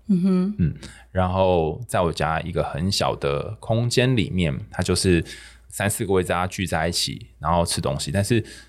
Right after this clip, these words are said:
Speaker 2: 大部分的时候我吃的时候都是很紧张的，嗯，因为我不知道爸爸什么时候会生气，
Speaker 1: 嗯，
Speaker 2: 然后我会很想要赶快吃完。哦，那你说这，想起这件事情有什么帮助呢？哦，我刚才想起，因为你讲我才想到嘛，
Speaker 1: 对。
Speaker 2: 我就立刻想到，因为我会很想要赶快把东西吃完，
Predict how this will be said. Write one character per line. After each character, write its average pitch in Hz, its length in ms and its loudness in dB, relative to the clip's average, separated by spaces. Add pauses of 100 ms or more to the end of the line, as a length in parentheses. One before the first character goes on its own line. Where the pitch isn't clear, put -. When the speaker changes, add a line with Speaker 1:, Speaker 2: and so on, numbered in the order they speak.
(100)
Speaker 2:
大 156 120 2
部 131 120 0
分 131 80 4
的 110 80 2
时 104 80 2
候 90 60 4
我 82 60 4
吃 113 240 0
的 110 160 4
时 - 140 2
候 80 80 6
都 85 140 2
是 90 120 2
很 85 200 -2
紧 - 180 -4
张 - 240 -6
的， - 100 -4 (380)
嗯， 78 200 4
因 107 120 0
为 117 80 6
我 92 60 4
不 95 100 -2
知 - 40 -6
道 104 240 4
爸 87 160 2
爸 82 100 0
什 69 80 -6
么 69 80 -6
时 78 60 -4
候 71 60 2
会 73 40 2
生 - 180 -4
气， - 320 -4 (180)
Speaker 1:
嗯， 180 460 2
Speaker 2:
然 87 120 0
后 101 140 4
我 90 80 4
会 98 120 2
很 92 80 2
想 82 140 2
要 85 40 4
赶 76 160 0
快 92 120 0
吃 - 180 0
完。 73 160 2 (280)
哦， 160 120 4 (140)
那 196 200 4
你 117 80 -2
说 170 220 4 (300)
这， 170 140 0
想 147 260 0
起 143 120 4
这 120 140 4
件 127 80 6
事 135 100 2
情 104 160 2
有 95 120 4
什 107 100 2
么 71 60 2
帮 92 200 4
助 104 200 4
呢？ 78 80 4
哦， 78 280 0 (200)
我 117 80 -10
刚 156 160 4
才 135 120 4
想 104 140 4
起， 92 80 0
因 101 60 4
为 120 60 6
你 104 120 6
讲 95 160 2
我 76 40 2
才 82 120 0
想 71 140 2
到 87 160 2
嘛， 62 240 0
Speaker 1:
对。 190 200 2
Speaker 2:
我 107 60 2
就 113 120 6
立 139 180 2
刻 117 200 4
想 - 220 -2
到， - 260 0 (380)
因 165 140 0
为 180 40 4
我 131 120 4
会 143 120 2
很 107 280 0
想 90 120 0
要 98 60 4
赶 87 160 2
快 92 60 4
把 78 120 2
东 87 140 -2
西 90 60 -2
吃 - 240 -2
完， - 280 -2